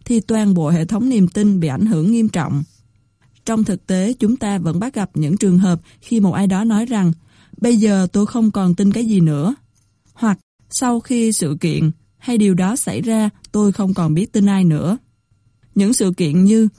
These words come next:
vụ cá độ bóng đá của các tuyển thủ U hai mươi ba tại sea Games hai mươi ba, vụ đánh bạc và tham nhũng tại P M U mười tám đã làm cho rất nhiều người bị đổ vỡ niềm tin. Mỗi loại niềm tin cần có chiến lược tác động khác nhau để làm thay đổi nó.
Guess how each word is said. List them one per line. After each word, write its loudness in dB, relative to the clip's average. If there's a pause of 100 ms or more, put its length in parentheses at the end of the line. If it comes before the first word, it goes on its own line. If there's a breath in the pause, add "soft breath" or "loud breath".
(200 soft breath)
vụ -2
cá -4
độ 0
bóng 0
đá 0
của -4
các -8
tuyển -2
thủ -2
U 2
hai 2
mươi 4
ba -2
tại -4
sea -2
Games 0
hai -2
mươi 2
ba, 0 (480 soft breath)
vụ 0
đánh 0
bạc -2
và -2
tham -4
nhũng 0
tại -6
P -8 (180)
M 4
U 2
mười 4
tám 0 (420)
đã -2
làm 0
cho -2
rất -4
nhiều 4
người 2
bị -2
đổ -2
vỡ -2
niềm 4
tin. 2 (840)
Mỗi 2
loại 0
niềm 4
tin 0
cần 0
có -2
chiến 0
lược -2
tác -8
động -6
khác -8
nhau 0
để 0
làm -2
thay -2
đổi -4
nó. 0